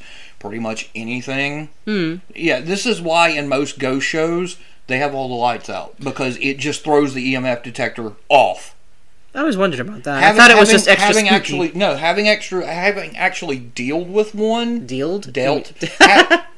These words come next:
Speaker 1: having actually dealt with one,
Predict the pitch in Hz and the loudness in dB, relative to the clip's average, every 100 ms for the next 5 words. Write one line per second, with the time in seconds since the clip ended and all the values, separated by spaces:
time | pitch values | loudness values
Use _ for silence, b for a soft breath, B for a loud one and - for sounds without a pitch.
0 | - - 202 233 277 180 202 208 196 156 | -18 -2 4 4 4 2 0 0 -4 -6
1 | 135 123 135 151 190 196 220 220 214 240 | -6 -2 2 4 2 0 -2 0 -2 0
2 | 254 262 262 | 0 -2 -6